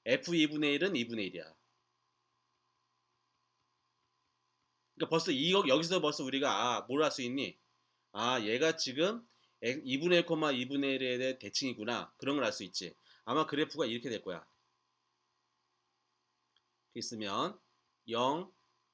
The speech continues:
일이고 일이면 이렇게 그려가지고, 자, 이분의 일, 이분의 일. 요 점, 요 점, 대칭이지?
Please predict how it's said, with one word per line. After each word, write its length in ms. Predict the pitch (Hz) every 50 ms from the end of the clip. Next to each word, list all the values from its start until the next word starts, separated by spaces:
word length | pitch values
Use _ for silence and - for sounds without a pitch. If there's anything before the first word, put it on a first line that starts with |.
| _ _ _ _ _ _ -
일이고 600 | 113 120 123 123 117 131 156 180 196 226 - _ _ _ _ _ _ _ _ _ _ _ _ _ _ _ _
일이면 600 | - 113 117 120 110 104 98 95 104 135 165 185 - _ _ _ _ _ _ _ _
이렇게 540 | - 110 117 123 131 131 135 131 - - -
그려가지고, 800 | - 104 104 101 98 95 92 95 104 123 147 120 90 82 - - _ _ _ _ _ _ _ _ _ _ _ _
자, 320 | - 90 85 85 82 78 78 _ _ _ _ _ _ _ _ _ _ _ _ _ _ _ _ _ _ _ _ _ _ _ _ _ _ _ _ _ _ _ _ _ _ _ _ _ _ _ _ _ _ _ _ _ _ _ _ _ -
이분의 380 | 110 113 113 117 113 107 104
일, 280 | 113 127 156 190 208 208 - _ _ _ _ _ _ _ _
이분의 320 | - 101 95 101 95 90 85
일. 100 | 78 - _ _ _ _ _ _ _ _ _ _ _ _ _ _ _ _ _ _ _ _ _ _ _ _ _ _ _ _ _ _ _ -
요 160 | 120 123 131 131
점, 340 | 151 156 160 175 190 202 - _ _ _ _ _ _ _ _ _ _ _ _ -
요 100 | 110 117
점, 180 | 117 101 85
대칭이지? 600 | - 127 123 - 143 135 127 127 151 180 175 175